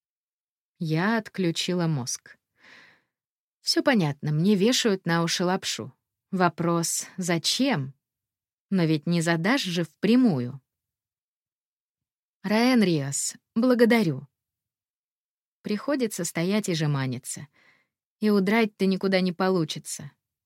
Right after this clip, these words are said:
Занятий нет, считай, оставшиеся в академии студенты просто шляются по территории.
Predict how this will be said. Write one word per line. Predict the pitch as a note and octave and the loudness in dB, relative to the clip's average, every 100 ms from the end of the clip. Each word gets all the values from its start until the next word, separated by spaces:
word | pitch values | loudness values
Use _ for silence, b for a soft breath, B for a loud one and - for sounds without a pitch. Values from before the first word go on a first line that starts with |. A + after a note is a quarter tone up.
| _ | _
Занятий | G3+ F#3 F#3+ A3+ A3+ F#3+ D#3 | -2 2 4 2 2 -2 0
нет, | D3+ G3 - - | 0 -4 -6 -8
считай, | - F#3 F3+ F3+ | -4 0 2 2
оставшиеся | - F#3+ F3+ F#3 F3+ F3 | 0 0 0 -2 -2 -2
в | E3 | -2
академии | F3+ F3 E3+ E3+ E3+ | 0 0 0 0 -2
студенты | - F3 F3 G3 F#3 | -4 -4 0 -2 -2
просто | D#3+ F3+ - F3 | -6 -6 -4 -4
шляются | - F3+ F3 - F#3+ | 0 0 0 -2 -6
по | G3 | -4
территории. | G3 G3+ A3+ E3 C#3 C3 C3+ | 0 0 0 0 -2 -6 -10